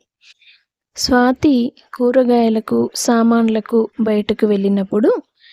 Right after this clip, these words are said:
తనని పరిచయం చేసుకుంటాడు గౌతమ్. ఆమెకి అవసరమైన ప్రతిసారి సాయం చేస్తూ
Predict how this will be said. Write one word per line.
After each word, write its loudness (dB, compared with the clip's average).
తనని 4
పరిచయం 0
చేసుకుంటాడు 0
గౌతమ్. 0
ఆమెకి 0
అవసరమైన 0
ప్రతిసారి -2
సాయం 0
చేస్తూ -2